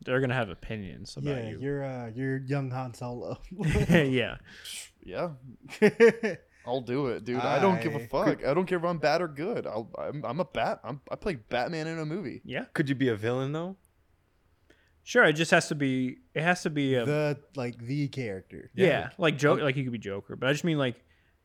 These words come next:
Speaker 1: yeah, it's, like, the character. A character that's so big and that people
Speaker 4: Thinking like,
Speaker 1: love
Speaker 4: uh,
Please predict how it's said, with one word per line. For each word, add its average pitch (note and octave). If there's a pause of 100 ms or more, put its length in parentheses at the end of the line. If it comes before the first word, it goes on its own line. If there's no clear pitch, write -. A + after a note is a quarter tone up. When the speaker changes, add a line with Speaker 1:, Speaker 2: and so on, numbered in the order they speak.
(160)
Speaker 1:
yeah, B2
it's, B2+
like, C#3+
the C3+
character. A2+
A -
character D#3+
that's B2+
so C#3
big B2+
and A#2
that G2+
people A#2 (280)
Speaker 4:
Thinking A#2+
like, A2+
Speaker 1:
love A2
Speaker 4:
uh, G2+